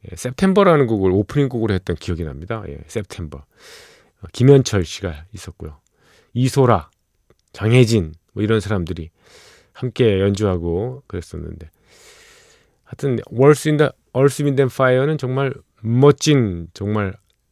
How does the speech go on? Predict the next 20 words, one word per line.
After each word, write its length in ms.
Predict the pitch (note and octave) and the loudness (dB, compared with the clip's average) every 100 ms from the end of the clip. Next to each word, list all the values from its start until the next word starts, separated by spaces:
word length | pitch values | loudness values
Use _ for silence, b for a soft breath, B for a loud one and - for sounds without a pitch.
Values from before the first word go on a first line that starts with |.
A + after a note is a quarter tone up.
| _ _ _ - | _ _ _ -18
최고의 460 | - F3+ F3 E3 C#3 | -8 -2 2 4 2
그룹이었던 640 | C3 C3+ B2 A2 A2+ G#2 | 2 2 4 2 0 -2
것 100 | G#2+ | -4
같습니다. 520 | G2+ - D2 D#2 E2 F#2+ | -8 -10 -16 -16 -20 -20
이 40 | |
펑키한 680 | F#2 A#2+ B2+ C#3 B2 A2 G2 G2 | -12 -10 -6 -4 -2 -2 -4 -4
이, 220 | G2 - b b b b b b G2+ | -6 -8 b b b b b b -10
음, 360 | G2+ F#2 F2 | -8 -6 -4
리듬의 520 | G#2 G#2+ G#2+ G#2+ E2+ E2 _ _ | -4 -2 -2 -2 -4 -10 _ _
곡들. 360 | _ _ - D#2+ - _ _ - | _ _ -14 -14 -18 _ _ -8
그리고 160 | C3+ | -6
대표곡이 720 | B2+ A2 C#3+ C#3 C#3 C#3+ B2 - | -4 -2 0 2 0 0 -2 -4
샤이닝 340 | D#3+ D3+ D3 | 0 2 2
스타고요. 540 | - B2 G#2+ A#2 A2 - b b b b b | 0 -4 -2 0 -2 -4 b b b b b
칠십오 420 | - F3+ F#3+ D3+ D3 | -6 -2 2 4 4
년도 180 | D3 | 4
연말 280 | C#3+ A#2 A#2+ | 4 4 2
차트에서 680 | A#2 G#2+ - G#2 G2+ B2+ B2 _ _ _ _ - | 2 -2 0 0 2 -2 -2 _ _ _ _ -10
이 100 | A2 | -4
곡은 400 | A#2 A#2 C3 G#2 | -2 -2 -2 -4